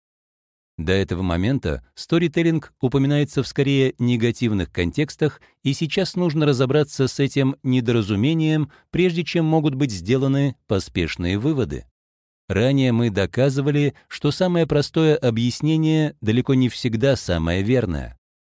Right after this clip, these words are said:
Но даже для того, чтобы пользоваться этим доказательством, уже требуется изрядная воля. Вероятнее всего, сложится самое быстрое понимание. Никто не станет возиться с его углублением и уточнением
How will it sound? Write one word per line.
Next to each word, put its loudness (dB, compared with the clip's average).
Но 0
даже 2
для 0
того, 2
чтобы -2
пользоваться 0
этим -2
доказательством, -2
уже 0
требуется -2
изрядная -2
воля. 0
Вероятнее 0
всего, 2
сложится 0
самое 0
быстрое -2
понимание. -2
Никто 0
не 2
станет 0
возиться 0
с -14
его 0
углублением 0
и -2
уточнением -2